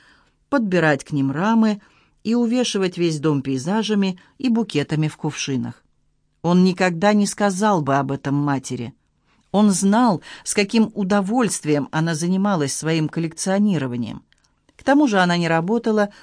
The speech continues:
и ей приходилось много времени проводить дома в одиночестве. «Главное для нее — это способ чем-то себя занять», рассуждал он. «Ничего страшного, что кувшины безвкусны,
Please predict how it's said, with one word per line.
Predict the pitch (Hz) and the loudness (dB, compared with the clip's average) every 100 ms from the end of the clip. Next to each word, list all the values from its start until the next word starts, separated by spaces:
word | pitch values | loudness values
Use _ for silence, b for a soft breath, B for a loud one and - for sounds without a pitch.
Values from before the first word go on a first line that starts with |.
| B B | B B
и | 185 | -4
ей | 170 180 214 226 | -2 2 2 2
приходилось | 220 175 151 139 147 151 156 | -4 -6 -4 -2 -2 -2 -2
много | 156 147 | -2 -2
времени | 143 143 180 185 | -2 -2 -2 -2
проводить | 175 147 143 143 147 | -2 -4 -2 -2 -2
дома | 131 147 151 | -2 0 0
в | |
одиночестве. | 151 160 180 185 - - - 113 - _ _ _ _ | -2 -2 -2 -2 -6 -12 -10 -12 -12 _ _ _ _
«Главное | - 143 185 247 247 185 156 | -10 -4 -2 0 2 2 0
для | 143 147 | -2 0
нее — | 151 143 139 131 b b b | 0 0 -2 -4 b b b
это | - 226 226 | -6 -2 -2
способ | - - 175 175 185 | -4 -4 -6 -4 -8
чем-то | - 147 139 151 | -4 -4 -2 -4
себя | 156 147 143 | -2 -2 -2
занять», | 160 196 214 165 | -2 -2 -2 -4
рассуждал | 123 - 147 131 131 120 117 | -8 -8 -8 -6 -6 -6 -4
он. | 123 117 b b b b - | -6 -8 b b b b 0
«Ничего | 220 220 277 302 | 2 2 0 -2
страшного, | - 233 226 226 220 214 | -2 0 0 0 -4 -4
что | - 185 | -6 -6
кувшины | 185 - 220 208 | -6 -4 -2 -2
безвкусны, | 160 156 - - 156 - 190 202 | -2 -6 -8 -6 -6 -4 -4 -4